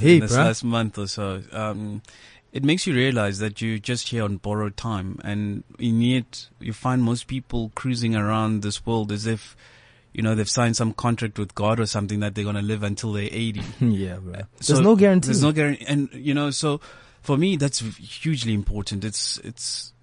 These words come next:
Speaker 2: I really wanna leave the world <laughs> better than I found it. I know
Speaker 1: Yeah.
Speaker 2: it sounds esoteric and, ooh, big.
Speaker 1: No, but it's,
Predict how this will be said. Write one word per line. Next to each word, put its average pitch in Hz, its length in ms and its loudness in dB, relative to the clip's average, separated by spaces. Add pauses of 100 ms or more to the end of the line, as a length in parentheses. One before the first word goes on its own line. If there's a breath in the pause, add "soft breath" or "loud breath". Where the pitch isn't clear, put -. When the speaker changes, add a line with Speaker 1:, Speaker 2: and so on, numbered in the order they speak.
(260)
Speaker 2:
I 135 60 0
really 160 280 4
wanna 147 220 4
leave 120 200 0
the 113 100 0
world 113 300 -2
<laughs> 113 80 -4
better 110 200 0
than 101 160 -4
I 101 100 -4
found 110 280 -2
it. 120 60 -2
I 120 80 0
know 123 100 4
Speaker 1:
Yeah. 120 80 6
Speaker 2:
it 110 80 4
sounds 123 260 2
esoteric 107 600 -6
and, 98 160 -6
ooh, 104 540 -6 (100)
big. 110 160 2
Speaker 1:
No, 269 120 10
but 240 160 10
it's, 220 200 -2